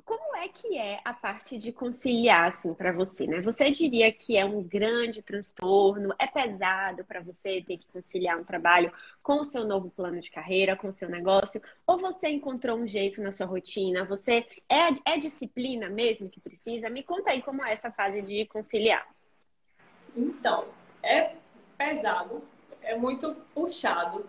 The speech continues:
Speaker 2: mesmo, mas, é, a gente, acho que realmente é assim, é um, um propósito. Quando você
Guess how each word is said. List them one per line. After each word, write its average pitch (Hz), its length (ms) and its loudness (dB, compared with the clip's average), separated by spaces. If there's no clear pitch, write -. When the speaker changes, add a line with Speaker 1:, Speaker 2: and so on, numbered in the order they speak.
Speaker 2:
mesmo, 180 320 -12
mas, 233 720 0
é, 240 760 0
a 262 180 -4
gente, 294 360 -6
acho 262 300 -4
que 302 340 -8
realmente 269 540 -2
é 262 140 0
assim, 226 380 -6
é 233 160 -2
um, 233 200 -8
um 269 180 0
propósito. 320 640 4
Quando 233 240 -2
você 247 580 0